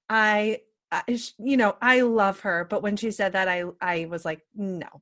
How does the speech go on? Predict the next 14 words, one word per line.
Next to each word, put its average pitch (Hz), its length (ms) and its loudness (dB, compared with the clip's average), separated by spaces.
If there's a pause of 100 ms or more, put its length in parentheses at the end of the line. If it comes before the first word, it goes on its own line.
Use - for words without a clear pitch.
(280)
<laughs> - 480 -6
I'm 262 200 6
not 247 280 6
woo. 226 320 4
I'm 208 260 0
very 208 260 2
straightforward." 196 760 2
I 190 120 0
was 185 140 -8
like, 190 160 -2
"No, 180 260 -2 (100)
I'm, 190 260 -4 (100)
I, 190 160 0
this, 196 320 -6